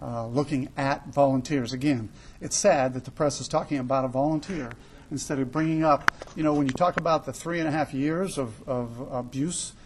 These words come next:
and affidavits that most people don't know about, as I travel the state, that's what you should be talking about.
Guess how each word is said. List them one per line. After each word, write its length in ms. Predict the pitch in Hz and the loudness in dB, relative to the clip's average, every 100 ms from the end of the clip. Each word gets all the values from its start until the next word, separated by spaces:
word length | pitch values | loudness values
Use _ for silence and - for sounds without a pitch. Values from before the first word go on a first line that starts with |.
| - - | -20 -8
and 160 | 123 131 | -4 -2
affidavits 760 | 147 139 143 139 147 165 180 | -2 -2 0 2 2 0 -2
that 160 | - 139 | 0 2
most 300 | 143 175 - | 4 2 0
people 240 | 196 170 | -4 -4
don't 320 | 139 143 165 156 | 2 4 4 4
know 240 | 143 175 | 6 6
about, 360 | 180 196 226 247 - - - - - - | 6 4 0 -4 -12 -20 -20 -20 -20 -4
as 140 | 135 147 | 2 4
I 100 | 151 | 4
travel 340 | 170 156 160 | 2 2 0
the 100 | 151 | -4
state, 300 | - 175 180 | -2 -4 0
that's 200 | 147 - | -2 -2
what 140 | 135 143 | -6 -6
you 60 | |
should 180 | 127 131 | -6 -6
be 80 | 131 | -4
talking 320 | 139 139 139 | -4 -4 -6
about. 220 | 131 127 | -10 -10